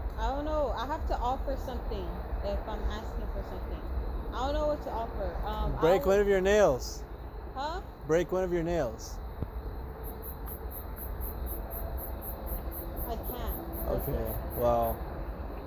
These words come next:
Speaker 2: never mind. I don't got a knife on me or
Speaker 1: There.
Speaker 2: anything.
Speaker 1: No, that's a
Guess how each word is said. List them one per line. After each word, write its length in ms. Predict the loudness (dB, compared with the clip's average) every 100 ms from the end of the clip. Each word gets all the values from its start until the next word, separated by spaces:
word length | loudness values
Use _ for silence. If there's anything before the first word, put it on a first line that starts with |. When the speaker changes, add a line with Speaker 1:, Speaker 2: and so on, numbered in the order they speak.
| -6 -6 -6 -6 -6 -6 -6 -8 -6 -6 -6 -4
Speaker 2:
never 200 | 0 0
mind. 320 | 0 -4 -4 -6 -8 -6 -6 -6 -6 -8 -6 -6 -6 -6 -6 -4
I 40 | 0
don't 160 | 2
got 160 | 4 4
a 40 |
knife 300 | 2 0 0
on 140 | -2 -2
me 60 |
or 20 | 0
Speaker 1:
There. 200 | 2 0
Speaker 2:
anything. 360 | -2 -4 -4 -6 -6 -6 -6 -6 -8 -8 -8 -6 -6 -4 -4 -4 -4 -4 -4 -2
Speaker 1:
No, 220 | -2 0 2
that's 240 | 0 0
a 120 | -2